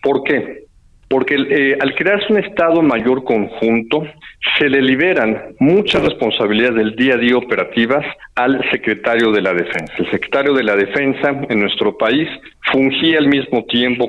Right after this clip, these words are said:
como coman-, como alto mando del ejército, que lo seguirá haciendo,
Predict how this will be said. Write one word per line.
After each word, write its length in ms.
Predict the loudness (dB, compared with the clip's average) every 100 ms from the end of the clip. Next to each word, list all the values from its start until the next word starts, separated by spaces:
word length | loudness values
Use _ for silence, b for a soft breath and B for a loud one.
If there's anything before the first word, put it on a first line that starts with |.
| -2
como 320 | 0 0 0
coman-, 420 | -2 0 -2 -4
como 260 | -2 0 2
alto 400 | 2 2 2 0 0
mando 540 | 0 0 0 0 -2 -4
del 240 | -2 0 0
ejército, 520 | -2 -2 0 -2 -2
que 120 | -2
lo 80 | 0
seguirá 380 | 0 0 0 0
haciendo, 540 | -2 0 2 0